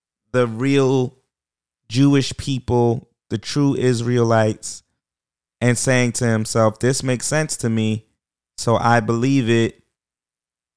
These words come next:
and I'm gonna ignore the other aspects of this same information that are saying that the current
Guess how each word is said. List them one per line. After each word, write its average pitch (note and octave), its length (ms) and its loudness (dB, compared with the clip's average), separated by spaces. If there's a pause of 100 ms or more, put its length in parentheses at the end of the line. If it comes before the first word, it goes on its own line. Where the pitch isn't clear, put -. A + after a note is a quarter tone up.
(720)
and B2 260 4
I'm A#2 140 2
gonna C3 240 2
ignore B2 760 2 (1000)
the C3 160 2
other E3+ 200 6
aspects B2 640 2
of A2+ 160 -2
this A2+ 160 0
same A2+ 320 -2
information A2 640 -4
that G#2 180 -2
are G#2 60 -2
saying G#2+ 540 -4 (960)
that A2+ 320 2
the A2+ 100 -2
current D#3 520 0